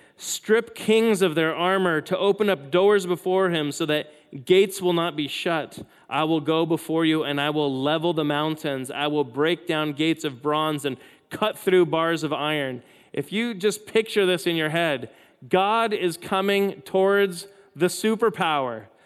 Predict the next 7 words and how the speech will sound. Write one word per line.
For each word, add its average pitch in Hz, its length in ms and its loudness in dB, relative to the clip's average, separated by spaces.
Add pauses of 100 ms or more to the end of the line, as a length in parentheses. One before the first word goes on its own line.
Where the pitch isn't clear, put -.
(200)
The 175 160 2
empire 202 640 0
at 185 100 0
this 185 180 0
time 170 640 -2 (640)
is 170 300 4
Babylon. 156 680 -2